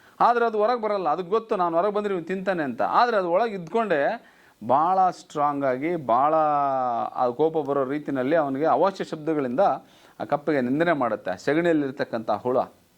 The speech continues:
ಆಗ ಕಪ್ಪೆಗೆ ಒಂದು ಧರ್ಮ ಸಂಕಟ ಎದುರಾಗುತ್ತೆ. "ಏನಪ್ಪ ಮಾಡೋದು ಇವನಿಗೆ? ಇವನಿಗೆ ಈಗ ನಾನೇನಾದ್ರು ಬಾಯಿ ಹಾಕಿದ್ರೆ ಬಾಯಿ ತುಂಬ ಸಗಣಿ ಮೆತ್ಕೊಳ್ಳುತ್ತೆ, ಇವನಿಗೇನು ತಿನ್ನಂಗಿಲ್ಲ, ಬಿಡಂಗಿಲ್ಲ"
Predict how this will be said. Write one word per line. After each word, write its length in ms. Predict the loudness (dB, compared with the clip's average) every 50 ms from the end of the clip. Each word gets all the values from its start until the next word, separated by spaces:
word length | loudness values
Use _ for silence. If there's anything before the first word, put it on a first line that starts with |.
| _ _ _ _ _ _ _ _ _ _ _ _ _ _ _ _ _ _ 2
ಆಗ 220 | 2 2 4 2
ಕಪ್ಪೆಗೆ 720 | 2 2 0 0 0 -2 -2 0 -2 -2 -2 0 -2 -2
ಒಂದು 420 | -2 -2 -2 -4 -4 -4 -4 -2 0
ಧರ್ಮ 240 | 0 2 2 2 0
ಸಂಕಟ 300 | -2 -2 -4 -4 -2 -2
ಎದುರಾಗುತ್ತೆ. 840 | -2 0 0 0 -2 -4 -6 -8 -14 -14 -16 -18 -18 _ _ _ _ _ _ _ -2
"ಏನಪ್ಪ 420 | 0 2 2 2 2 0 0 0
ಮಾಡೋದು 480 | 0 0 0 0 0 0 0 0 -2 -4
ಇವನಿಗೆ? 360 | -6 -6 -4 -2 -2 0 0 2 2 0 0 0 0 -2 -2 0
ಇವನಿಗೆ 580 | 0 2 2 2 4 4 4 4 4 2 0 0
ಈಗ 80 | 0
ನಾನೇನಾದ್ರು 540 | 0 0 2 0 0 0 -2 0 0 0 0
ಬಾಯಿ 280 | 0 0 0 0 0 -2
ಹಾಕಿದ್ರೆ 300 | -4 -4 -4 -4 -2 -2
ಬಾಯಿ 240 | 0 0 0 0 -2
ತುಂಬ 180 | -4 -6 -6
ಸಗಣಿ 280 | -6 -4 -4 -4 -4 -4
ಮೆತ್ಕೊಳ್ಳುತ್ತೆ, 680 | -4 -4 -4 -2 0 0 0 0 -2 -6 -8 -10 -10 _ _ _ _ _ _ _ _ -12 _
ಇವನಿಗೇನು 360 | 0 0 2 2 0 0 0 -2
ತಿನ್ನಂಗಿಲ್ಲ, 560 | -2 -2 0 0 0 0 0 2 2 2 0
ಬಿಡಂಗಿಲ್ಲ" 560 | 0 -2 -2 0 0 -2 -2 -2 0 2 2